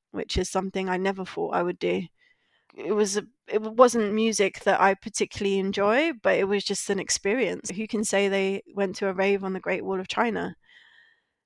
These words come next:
But would I do it again? No. As great as it was, it was too stressful dealing with how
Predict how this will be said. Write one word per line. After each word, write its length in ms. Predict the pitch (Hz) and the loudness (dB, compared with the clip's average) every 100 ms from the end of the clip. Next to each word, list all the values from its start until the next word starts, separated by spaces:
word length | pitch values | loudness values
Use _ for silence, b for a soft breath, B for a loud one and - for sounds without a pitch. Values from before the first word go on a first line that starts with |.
| - | 8
But 800 | 285 269 - - - - - - _ _ _ - | 10 10 4 -8 -10 -10 -12 -20 _ _ _ -14
would 260 | 226 277 | -4 4
I 140 | 294 294 | 6 6
do 200 | - 294 | 4 2
it 140 | 294 | 2
again? 640 | 262 - 277 277 269 269 262 - - | 2 2 2 2 0 -4 -6 -14 -2
No. 380 | 226 214 - 185 - | 2 2 0 -6 2
As 220 | - 254 233 | 4 4 4
great 340 | 277 285 269 | 6 6 6
as 160 | 269 269 | 4 4
it 140 | 220 | 4
was, 540 | 254 277 349 466 - - | 6 8 6 2 -6 -6
it 240 | - - | -2 -2
was 560 | 220 254 254 240 - - _ _ _ _ - _ | 0 0 0 -2 -4 -6 _ _ _ _ -20 _
too 320 | - - 302 | -2 2 2
stressful 1040 | 269 - - 233 233 - - 262 285 302 - _ b b b b _ - - | 2 0 4 4 4 -6 -4 -2 0 -2 -6 _ b b b b _ -20 -4
dealing 540 | 240 240 233 220 220 214 | 2 6 8 8 6 4
with 220 | 202 202 | 2 0
how 800 | - 220 208 202 196 202 202 | 4 6 6 4 0 -2 -4